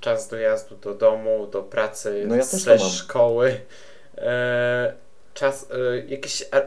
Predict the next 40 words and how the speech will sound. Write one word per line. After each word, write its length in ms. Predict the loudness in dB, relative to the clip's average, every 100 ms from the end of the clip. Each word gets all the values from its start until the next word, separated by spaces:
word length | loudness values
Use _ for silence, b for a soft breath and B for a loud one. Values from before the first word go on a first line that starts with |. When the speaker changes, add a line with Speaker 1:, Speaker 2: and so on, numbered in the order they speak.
| -2
Speaker 1:
artykuły 960 | -8 -8 -12 -8 -4 -2 -2 -2 -2 -4
z, 360 | -4 -6 -8 -8
ze 120 | -8
stron, 340 | -6 0 0 0
które 240 | -6 -6
czytam 300 | -6 -8 -8
w 80 | -8
internecie. 560 | -10 -8 -4 -4 -4 -2
Speaker 2:
Ale 180 | -2 -4 -12
wiesz 200 | -10 -10
co, 240 | -8 -8 -6
ja 120 | -4
wiem, 280 | -2 -2 -2
ale 300 | -2 0 -2
powiem 300 | -6 -10 -10
ci, 340 | -10 -12 -10 -8
y, 680 | -6 -4 -4 -6 -6 -8
Daniel, 280 | -6 -4 -6
zupełnie 320 | -6 -6 -6
szczerze, 320 | -8 -8 -6
Speaker 1:
Mhm. 180 | -6 -4
Speaker 2:
że 300 | -4 -2 -4
choć 220 | -6 -10 -6
Apple 320 | -6 -6 -8 -10 -8 -4
dopiero 280 | -4 -4
później 280 | -4 -4 -2
takie 200 | -4 -6
rzeczy 180 | -8 -8
dodało, 500 | -2 0 0 -4 -6 -16 -18 -18 -18
to 100 | -12
zrobiło 320 | -8 -6 -6
to 120 | -4 -2
lepiej, 300 | -2 -4 -4
bo 160 | -2
ja 320 | -2 -2 -4 -8 6
Speaker 1:
Czekaj, 180 | 8 8
czekaj, 160 | 4 -8 -4
Speaker 2:
w 20 |
Speaker 1:
czekaj. 140 | 0
Speaker 2:
momencie 280 | 2 0 -2